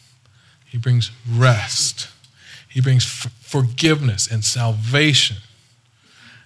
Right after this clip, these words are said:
And those things are not contingent on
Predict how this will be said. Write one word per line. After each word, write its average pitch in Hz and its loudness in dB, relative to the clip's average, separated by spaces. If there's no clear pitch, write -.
And 131 6
those 180 4
things 151 2
are 127 4
not 135 4
contingent 151 -2
on 127 2